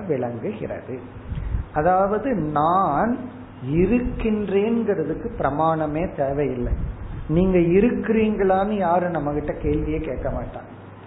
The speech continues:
பிறகு நம்ம கிட்ட கேட்கிற கேள்வி எல்லாம் எப்படி இருக்குன்னு தெரியுமோ? நீங்க எப்படி இருக்கீங்க, எப்படி இருக்கிறீர்கள், சந்தோஷமா இருக்கீங்களா, வருத்தமா இருக்கீங்களா,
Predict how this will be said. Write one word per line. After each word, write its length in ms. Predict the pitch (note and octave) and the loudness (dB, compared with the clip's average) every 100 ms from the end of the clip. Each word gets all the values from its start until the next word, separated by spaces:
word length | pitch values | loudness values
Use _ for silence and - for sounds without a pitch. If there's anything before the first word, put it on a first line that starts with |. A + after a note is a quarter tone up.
| - - - - | -18 -18 -18 -4
பிறகு 260 | E3 F3 | 2 2
நம்ம 240 | D#3+ D#3 D#3+ | 2 0 0
கிட்ட 180 | G3 E3 | 0 0
கேட்கிற 360 | F3 F3+ F#3 E3+ | 0 2 0 0
கேள்வி 360 | E3+ G3 G3 F#3+ | 2 2 4 2
எல்லாம் 220 | F3 F#3 | 2 2
எப்படி 220 | F3+ E3+ | 0 0
இருக்குன்னு 360 | E3+ E3+ D#3 D3 | 0 0 -4 -4
தெரியுமோ? 280 | C#3 C#3 B2+ B2+ | -2 -2 -4 -2
நீங்க 200 | C#3 C#3 | -2 -2
எப்படி 320 | - - G#3 | -4 -6 -4
இருக்கீங்க, 480 | F3 - - D3 F2+ - - - - - - - - - - - C#3 | -2 -2 -4 -6 -8 -8 -10 -10 -12 -8 -6 -6 -10 -14 -18 -8 0
எப்படி 560 | F#3+ - - C4 B3 B3 | 2 0 -2 2 2 2
இருக்கிறீர்கள், 760 | E3+ E3+ - F3 D#3 C#3+ D#3 D3+ | 2 0 -2 -4 -2 -2 -4 -4
சந்தோஷமா 640 | D3+ E3+ E3+ E3+ E3+ D3+ | -2 0 0 -2 -2 -2
இருக்கீங்களா, 500 | C#3 - C3 B2 C3+ G3+ | -2 -6 -6 -4 -2 0
வருத்தமா 520 | D#3+ - F#3 E3+ E3 | 0 0 -2 0 0
இருக்கீங்களா, 580 | C#3+ - C#3 B2 B2+ | 0 -4 -8 -8 -6